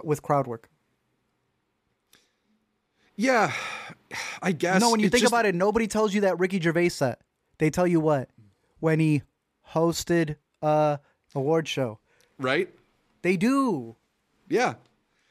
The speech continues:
Speaker 2: He's never really, I've never really responded to his stand-up material. Like, he's a
Speaker 1: There's
Speaker 2: fantastic
Speaker 1: a bunch of people in the
Speaker 2: writer,
Speaker 1: room clapping.
Speaker 2: obviously. Like, look at the shows that he's helped spawn. But yeah, like, it's so, it's so self-indulgent and it's so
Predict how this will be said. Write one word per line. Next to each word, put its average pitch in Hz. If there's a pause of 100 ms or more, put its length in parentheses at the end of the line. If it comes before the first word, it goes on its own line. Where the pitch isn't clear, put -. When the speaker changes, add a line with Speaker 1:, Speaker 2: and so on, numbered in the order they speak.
(220)
Speaker 2:
He's 185
never 254
really, 214
I've 170
never 226
really 165
responded 139
to 123
his 117
stand-up 147
material. 92
Like, 104
he's 143
a 147 (320)
Speaker 1:
There's 151
Speaker 2:
fantastic 160
Speaker 1:
a -
bunch 196
of 180
people 202
in 196
the 170
Speaker 2:
writer, 151
Speaker 1:
room 196
clapping. 175
Speaker 2:
obviously. 123
Like, 123
look 151
at 160
the 131
shows 160
that 123
he's 117 (260)
helped 139
spawn. 127 (240)
But 147
yeah, 214
like, 170
it's 160
so, 208
it's 165
so 208
self-indulgent 156
and 127
it's 123
so 170